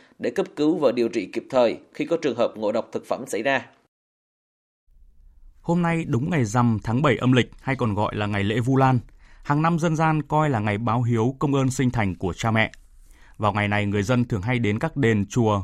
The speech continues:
Speaker 2: cầu mong bình an, sức khỏe, hạnh phúc cho cha mẹ và người thân trong gia đình. Tuy nhiên, do ảnh hưởng của dịch covid mười chín, lễ Vu Lan năm nay không còn tình trạng đông người chen chúc đến thắp hương tại các cơ sở thờ tự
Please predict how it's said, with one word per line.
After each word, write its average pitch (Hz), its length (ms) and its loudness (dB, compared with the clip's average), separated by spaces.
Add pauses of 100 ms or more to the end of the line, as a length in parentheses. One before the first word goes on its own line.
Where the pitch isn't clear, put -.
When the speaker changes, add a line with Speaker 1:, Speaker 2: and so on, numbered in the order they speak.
(100)
Speaker 2:
cầu 113 120 0
mong 131 280 2
bình 117 160 2
an, 131 340 0
sức 180 240 -6
khỏe, 107 280 2 (120)
hạnh 95 220 -6
phúc 185 220 0 (180)
cho 131 160 0
cha 139 180 -2
mẹ 131 260 2
và 92 180 -4
người 95 160 -2
thân 117 160 -2
trong 110 160 -2
gia 110 80 2
đình. 104 200 2 (840)
Tuy 196 120 2
nhiên, 190 180 4
do 170 100 -2
ảnh 120 160 0
hưởng 110 240 0
của 110 120 0
dịch 104 160 -4
covid 185 240 0
mười 127 180 2
chín, 127 360 2
lễ 131 200 0
Vu 143 180 0
Lan 139 200 2
năm 143 180 2
nay 139 240 2
không 165 180 -2
còn 120 160 0
tình 98 180 -4
trạng 113 240 -2 (100)
đông 147 260 0
người 113 180 2
chen 135 260 -2
chúc 190 180 0 (240)
đến 107 180 -2
thắp - 160 -8
hương 143 240 0
tại 95 140 -2
các - 180 -6
cơ 131 100 0
sở 113 220 0
thờ 104 260 -2
tự 127 140 2